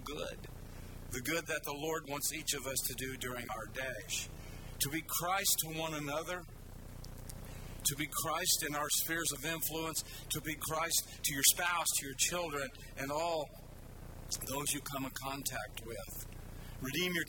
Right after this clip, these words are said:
time on earth, your days. Make it count." Screams by really quick. James four fourteen again. "How do you know what will happen tomorrow?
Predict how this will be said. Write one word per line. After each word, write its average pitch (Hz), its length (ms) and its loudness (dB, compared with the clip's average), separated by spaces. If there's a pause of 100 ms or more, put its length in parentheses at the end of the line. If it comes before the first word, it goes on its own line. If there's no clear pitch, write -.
time 131 420 0 (480)
on 131 160 -2
earth, 113 340 -2
your 123 100 -4
days. 120 460 -2 (240)
Make 143 160 -2
it 139 120 -10
count." 123 400 -4 (2250)
Screams 139 480 0
by 120 340 -2
really 110 220 -6
quick. 113 340 -6 (120)
James 123 380 0
four 120 120 -2 (100)
fourteen 117 460 -4
again. 113 300 -4 (120)
"How 127 80 0
do 123 80 -6
you 120 80 -4
know 123 220 -2
what 117 200 -4 (120)
will - 100 -8 (260)
happen 123 220 -6
tomorrow? 113 480 -2